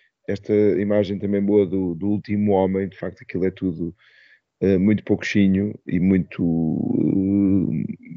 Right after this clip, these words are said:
eh, inventado ou feito, ou, ehm, mas, eh, mas, eh, mas,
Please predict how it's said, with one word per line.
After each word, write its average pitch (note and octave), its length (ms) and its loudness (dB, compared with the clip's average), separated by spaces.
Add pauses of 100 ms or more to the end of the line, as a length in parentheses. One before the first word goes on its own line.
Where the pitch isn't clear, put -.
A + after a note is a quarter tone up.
(220)
eh, - 720 -4 (100)
inventado G2+ 800 4
ou E2+ 100 -2
feito, F#2+ 520 0
ou, D#2+ 380 -6 (600)
ehm, A#2 760 2 (640)
mas, A2+ 300 2
eh, A#2+ 800 -2
mas, G#2 260 -2
eh, G#2 220 0
mas, G2+ 220 -2